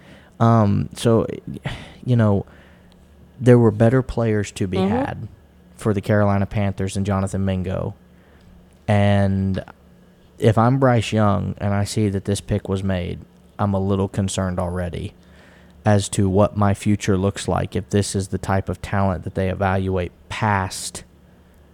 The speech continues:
Speaker 1: you know, whoa. Okay, I gotta, I gotta say this real quick. A kicker was just selected in the third round.
Speaker 2: By who?
Speaker 1: The forty-niners.
Speaker 2: Who did the, who did they take?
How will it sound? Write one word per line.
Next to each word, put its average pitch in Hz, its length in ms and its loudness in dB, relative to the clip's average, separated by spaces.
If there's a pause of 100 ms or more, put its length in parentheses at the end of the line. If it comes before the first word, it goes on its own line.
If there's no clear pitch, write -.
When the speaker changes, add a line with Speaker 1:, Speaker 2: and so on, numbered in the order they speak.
(120)
Speaker 1:
you 104 140 0
know, 85 280 -4 (500)
whoa. 101 600 4 (260)
Okay, 104 240 0
I 98 100 2
gotta, 110 160 0 (120)
I 110 80 -2
gotta 117 120 0
say 104 180 0
this 95 180 0
real 95 100 0
quick. 82 220 -4 (280)
A 117 60 0
kicker - 420 0
was 98 160 0
just - 240 0
selected 95 480 -4
in 87 100 -8
the 90 80 -6
third 87 260 -4
round. 85 120 -6
Speaker 2:
By 165 180 -2
who? 220 460 2 (1600)
Speaker 1:
The 101 100 -6
forty-niners. 95 600 -4
Speaker 2:
Who 285 60 2
did 277 180 -2
the, - 280 -8
who 247 120 -2
did 277 80 -4
they 311 120 4
take? 320 460 2